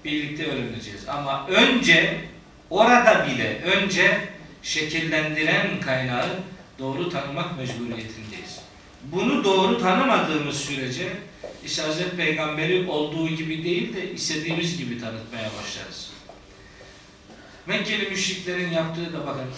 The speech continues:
aynı bundan başka bir şey değildi. Çok ısrarla bir ayetin tercümesini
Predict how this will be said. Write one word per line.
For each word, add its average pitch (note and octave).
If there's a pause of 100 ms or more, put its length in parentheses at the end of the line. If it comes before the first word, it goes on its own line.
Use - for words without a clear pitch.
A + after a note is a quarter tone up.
aynı D3 (160)
bundan D3
başka C#3+
bir B2+
şey B2+
değildi. A#2 (2250)
Çok F#3
ısrarla E3
bir D#3
ayetin D#3
tercümesini D3+